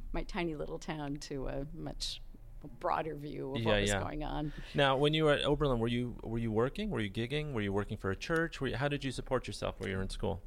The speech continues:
Speaker 1: Yeah, I, I did a lot of church work,
Speaker 2: Mm-hmm.
Speaker 1: and actually that was why I took the conducting class, 'cause I realized as a pipe organ player, you're probably gonna do some church work,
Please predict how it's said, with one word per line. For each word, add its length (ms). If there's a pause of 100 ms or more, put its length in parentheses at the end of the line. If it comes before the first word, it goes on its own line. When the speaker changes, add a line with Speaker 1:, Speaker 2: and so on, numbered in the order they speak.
(100)
Speaker 1:
Yeah, 520
I, 300 (100)
I 120 (760)
did 340 (220)
a 60
lot 240
of 120
church 440
work, 320
Speaker 2:
Mm-hmm. 300
Speaker 1:
and 500
actually 360
that 240
was 260
why 400
I 100
took 280
the 100
conducting 480
class, 320
'cause 200
I 60
realized 600
as 120
a 40
pipe 280
organ 380 (440)
player, 260
you're 160 (240)
probably 520
gonna 240
do 160
some 200
church 360
work, 280